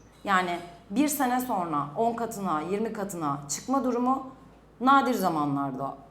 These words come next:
olabilir. Şu anda gayrimenkullerin fiyatlarının düşeceğine, işte bu fiyatların balon olduğuna dair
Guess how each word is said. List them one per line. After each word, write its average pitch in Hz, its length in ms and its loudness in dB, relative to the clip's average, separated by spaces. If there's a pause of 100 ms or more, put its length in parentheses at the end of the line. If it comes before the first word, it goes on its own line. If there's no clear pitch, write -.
(300)
olabilir. 127 680 -6 (240)
Şu - 200 0
anda 302 240 4
gayrimenkullerin 247 800 2
fiyatlarının 233 680 -2
düşeceğine, 196 760 -2 (300)
işte 202 240 -8
bu 226 60 -2
fiyatların 233 680 0
balon 226 240 0
olduğuna 214 420 -2
dair 208 340 2